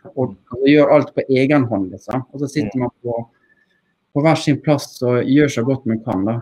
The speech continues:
Speaker 1: Så tanken
Speaker 2: Mm.
Speaker 1: er at kommer vi sammen,
Speaker 2: Mm.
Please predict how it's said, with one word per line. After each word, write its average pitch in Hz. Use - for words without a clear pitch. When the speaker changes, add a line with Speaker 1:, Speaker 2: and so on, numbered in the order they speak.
Speaker 1:
Så -
tanken 147
Speaker 2:
Mm. -
Speaker 1:
er 127
at -
kommer 147
vi 156
sammen, 180
Speaker 2:
Mm. 95